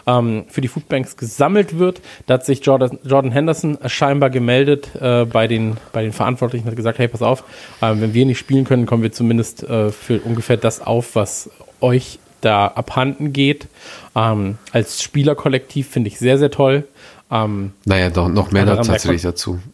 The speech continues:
Speaker 2: Die
Speaker 1: Bitte?
Speaker 2: L C Foundation und die Red Neighbors auch, die haben sich,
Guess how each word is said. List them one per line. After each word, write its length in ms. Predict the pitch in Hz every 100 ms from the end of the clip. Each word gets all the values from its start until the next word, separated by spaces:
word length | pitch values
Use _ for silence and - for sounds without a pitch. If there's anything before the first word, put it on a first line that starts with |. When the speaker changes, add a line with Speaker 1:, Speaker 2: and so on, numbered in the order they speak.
| -
Speaker 2:
Die 80 | 95
Speaker 1:
Bitte? 120 | 90
Speaker 2:
L 100 | 104
C 180 | - 117
Foundation 560 | 120 104 98 107 - 101
und 120 | 98
die 60 |
Red 220 | 98 104 101
Neighbors 340 | 98 101 95
auch, 220 | 64 98
die 120 | -
haben 140 | 92 95
sich, 180 | 98